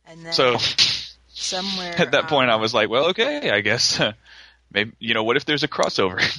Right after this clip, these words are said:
Speaker 2: <laughs>
Speaker 1: When, uh, when Kevin goes to talk to, uh, Nora, so I'm jumping the next episode, um,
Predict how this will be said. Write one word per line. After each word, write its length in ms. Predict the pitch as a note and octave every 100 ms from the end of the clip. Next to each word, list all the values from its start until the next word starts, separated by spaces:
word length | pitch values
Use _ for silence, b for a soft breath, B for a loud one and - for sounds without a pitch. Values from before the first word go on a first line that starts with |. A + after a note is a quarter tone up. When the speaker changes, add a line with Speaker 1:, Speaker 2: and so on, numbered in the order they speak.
| -
Speaker 2:
<laughs> 60 | -
Speaker 1:
When, 180 | F3+ F3
uh, 200 | E3 D#3 -
when 180 | F3 D#3+
Kevin 340 | F3 F3 E3
goes 280 | D#3+ D#3 D3
to 80 | D3+
talk 300 | D#3 D3 -
to, 200 | D#3 D3
uh, 280 | C3+ C3 A2+
Nora, 480 | D3 C#3+ C3 B2+ B2+
so 100 | -
I'm 100 | C3
jumping 260 | B2+ B2+ B2+
the 60 | B2
next 200 | A#2+ B2
episode, 480 | A#2 A#2+ B2 A#2+ -
um, 340 | A#2+ A#2 A2+